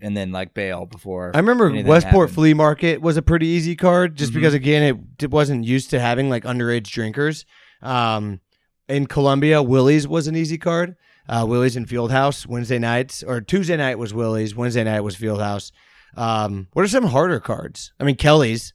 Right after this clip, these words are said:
Speaker 1: Kelly's is a tough card.
Speaker 2: Ver-, I, I've seen many people,
Speaker 1: Uh-huh.
Speaker 2: um, get their I Ds taken at Kelly's.
Speaker 1: Yeah.
Speaker 2: Harpo's in Columbia, um, when I was in college, was a hard card.
Speaker 1: Yeah, unless you bribe.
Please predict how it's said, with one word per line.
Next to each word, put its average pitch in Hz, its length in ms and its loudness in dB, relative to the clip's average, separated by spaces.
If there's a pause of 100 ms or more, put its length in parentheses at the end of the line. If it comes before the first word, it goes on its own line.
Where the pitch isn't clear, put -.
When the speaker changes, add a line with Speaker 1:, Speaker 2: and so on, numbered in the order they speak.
(100)
Speaker 1:
Kelly's 135 320 -2
is 156 80 -8
a 135 40 -16
tough 113 220 -2
card. 98 220 -2
Speaker 2:
Ver-, 131 180 2
I, 139 240 2
I've 139 160 2
seen 123 300 -2
many 139 280 2
people, 98 460 -8 (180)
Speaker 1:
Uh-huh. 107 320 -2
Speaker 2:
um, 98 60 -6
get 117 200 -6
their 117 160 -2
I 107 100 -2
Ds 101 220 -8
taken 104 280 -6
at 98 100 -10
Kelly's. 101 500 -10
Speaker 1:
Yeah. 101 260 -6
Speaker 2:
Harpo's 170 480 2
in 143 100 2
Columbia, 120 500 2 (240)
um, 101 440 -2
when 127 160 0
I 143 140 6
was 143 140 4
in 113 100 -4
college, 101 340 -2
was 101 140 -8
a 95 60 -8
hard 95 240 -8
card. 101 300 -12 (100)
Speaker 1:
Yeah, 101 340 -4
unless 101 340 -8
you 110 60 -10
bribe. 95 380 -6